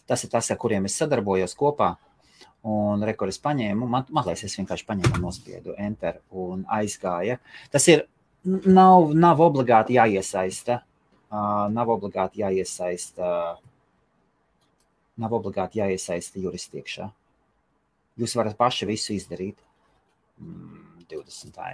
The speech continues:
nav, hosting. Nu, re, kur tagad Helmuts nonāk kaut ko parādīt, nesagatavojies. Bet, piemēram, mana sfēra,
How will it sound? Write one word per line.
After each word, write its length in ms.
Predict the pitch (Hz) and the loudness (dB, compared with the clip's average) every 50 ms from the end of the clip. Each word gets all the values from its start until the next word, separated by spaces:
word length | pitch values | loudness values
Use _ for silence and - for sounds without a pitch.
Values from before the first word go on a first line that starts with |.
| 95 104 | -4 -2
nav, 380 | 123 135 139 143 139 139 139 135 131 131 127 123 120 117 - _ _ _ - | 0 2 2 2 2 0 0 0 0 0 0 -2 -4 -6 -10 _ _ _ -12
hosting. 840 | - 95 92 92 - - - - 90 87 87 85 87 87 87 85 85 - _ _ _ _ _ _ _ _ _ _ _ _ _ _ _ _ _ _ _ _ _ _ _ _ _ _ _ _ _ _ _ _ _ _ _ _ _ _ _ _ _ - | -8 -8 -8 -8 -10 -14 -12 -12 -10 -10 -8 -8 -10 -10 -12 -12 -16 -20 _ _ _ _ _ _ _ _ _ _ _ _ _ _ _ _ _ _ _ _ _ _ _ _ _ _ _ _ _ _ _ _ _ _ _ _ _ _ _ _ _ -16
Nu, 120 | 101 92 87 | -14 -14 -14
re, 100 | 101 101 - | -16 -20 -20
kur 120 | - - - - _ _ | -20 -20 -20 -20 _ _
tagad 240 | - 98 92 95 - _ - - _ _ _ | -8 -8 -8 -8 -10 _ -20 -20 _ _ _
Helmuts 320 | - 95 90 87 95 - | -8 -6 -6 -6 -8 -8
nonāk 240 | - 90 90 82 - | -8 -8 -8 -8 -8
kaut 140 | - 85 - | -12 -12 -10
ko 80 | - - - | -10 -8 -6
parādīt, 400 | 120 123 113 90 78 85 - - | -4 -2 -2 -2 -4 -6 -10 -10
nesagatavojies. 840 | 175 - - - - - - - - 76 80 90 98 113 - - - _ _ _ _ _ - - - - - _ _ _ _ - | -12 -12 -12 -12 -12 -14 -12 -12 -12 -10 -8 -8 -8 -8 -10 -14 -20 _ _ _ _ _ -20 -20 -20 -20 -20 _ _ _ _ -4
Bet, 140 | 123 120 - _ _ - | -4 -4 -4 _ _ 4
piemēram, 300 | 151 143 131 127 113 110 110 | 6 6 8 6 6 6 6
mana 160 | 113 110 101 | 4 4 2
sfēra, 460 | - - - 160 175 196 202 196 156 | 0 0 2 4 6 6 6 4 2